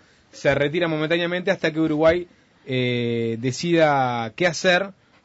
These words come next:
con el hierro que tiene en, en su tierra, ¿no? Es así más o menos el,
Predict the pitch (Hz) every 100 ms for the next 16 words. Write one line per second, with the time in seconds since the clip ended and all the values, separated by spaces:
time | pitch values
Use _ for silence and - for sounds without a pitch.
0 | _ 117 110 107 107 104 104 104 101 104
1 | 117 117 139 131 113 110 117 113 104 101
2 | 98 104 101 98 95 101 110 107 - 104
3 | 104 107 98 90 90 101 160 208 - _
4 | - 117 117 165 156 127 135 131 113 107
5 | 98